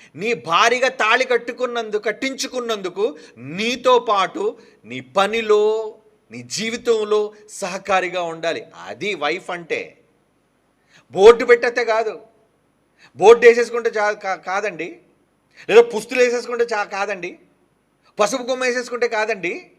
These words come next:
ఆ? భార్య అంటే భర్తకు సహకారిగా ఉండేది భార్య. పేరుందా లేదా,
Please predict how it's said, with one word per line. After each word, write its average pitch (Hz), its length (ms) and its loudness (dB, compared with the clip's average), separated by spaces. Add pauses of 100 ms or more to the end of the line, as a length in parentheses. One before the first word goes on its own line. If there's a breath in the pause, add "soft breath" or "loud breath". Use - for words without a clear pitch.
(1160)
ఆ? 359 100 -12 (920)
భార్య 269 520 -2
అంటే 262 180 -4
భర్తకు 233 460 -2
సహకారిగా 277 760 0
ఉండేది 277 480 0
భార్య. 247 580 0 (440 soft breath)
పేరుందా 151 400 -4
లేదా, 147 340 -6